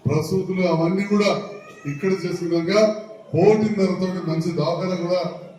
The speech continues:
మీకోసం కట్టిస్తున్నా అని చెప్పి ఈ సందర్భంగా తెలియజేస్తున్నాను. మరి ఇవన్నీ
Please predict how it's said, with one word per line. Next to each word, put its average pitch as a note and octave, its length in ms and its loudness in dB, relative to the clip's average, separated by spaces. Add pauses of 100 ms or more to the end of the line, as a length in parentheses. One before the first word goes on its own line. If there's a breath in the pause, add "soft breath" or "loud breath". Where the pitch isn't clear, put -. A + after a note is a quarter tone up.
మీకోసం F#3+ 520 2
కట్టిస్తున్నా F3 380 -4
అని E3 100 -2
చెప్పి D#3+ 220 -2
ఈ - 100 -2
సందర్భంగా D#3 480 0
తెలియజేస్తున్నాను. C#3+ 580 -2 (2750)
మరి C3+ 140 0 (100)
ఇవన్నీ D3 320 0